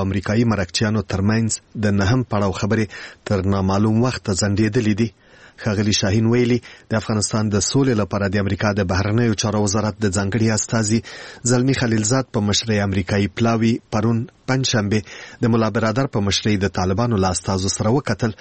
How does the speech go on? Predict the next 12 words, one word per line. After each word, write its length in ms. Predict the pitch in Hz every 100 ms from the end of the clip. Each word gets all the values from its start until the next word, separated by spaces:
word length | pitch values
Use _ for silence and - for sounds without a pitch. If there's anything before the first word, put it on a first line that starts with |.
| - - - -
ښاغلی 320 | - 127 139 131 -
شاهین 300 | 120 156 139
لیکي 180 | 107 104
چې 240 | - 98
د 80 | 95
خبرو 260 | 117 139 120
فضا 240 | 110 120 120
مثبته 440 | 113 143 139 127
وه 100 | 127 139 123
او 80 | 113
دواړو 400 | 101 117 117 -
خواوو 340 | 117 113 110